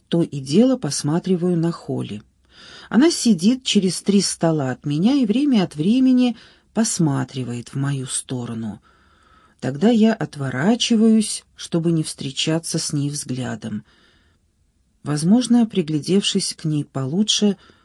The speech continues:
я смогу ее понять. Со вчерашнего дня обида моя только усилилась. Я не собираюсь оправдываться.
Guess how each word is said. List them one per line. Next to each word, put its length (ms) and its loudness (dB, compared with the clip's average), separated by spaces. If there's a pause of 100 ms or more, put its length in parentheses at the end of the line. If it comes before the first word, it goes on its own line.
(140)
я 200 0
смогу 480 0
ее 320 2
понять. 680 -6 (1120)
Со 160 0
вчерашнего 640 4
дня 400 2
обида 540 0
моя 360 2
только 420 0
усилилась. 880 -4 (640)
Я 160 2
не 120 4
собираюсь 720 2
оправдываться. 920 -8